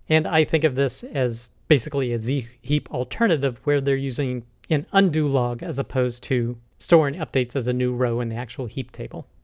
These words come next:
So this is great that the beta has been released. Check this blog post out if you want to learn more. Next piece of content, there was another episode of Postgres F M last week.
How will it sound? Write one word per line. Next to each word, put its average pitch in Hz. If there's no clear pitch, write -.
So 147
this 135
is 127
great 160
that -
the 143
beta 139
has 120
been 131
released. 139
Check -
this -
blog 123
post 127
out 131
if 123
you 131
want 123
to 120
learn 120
more. 139
Next 160
piece 147
of 147
content, 196
there 139
was 147
another 147
episode 147
of 127
Postgres 131
F 127
M 202
last 131
week. 147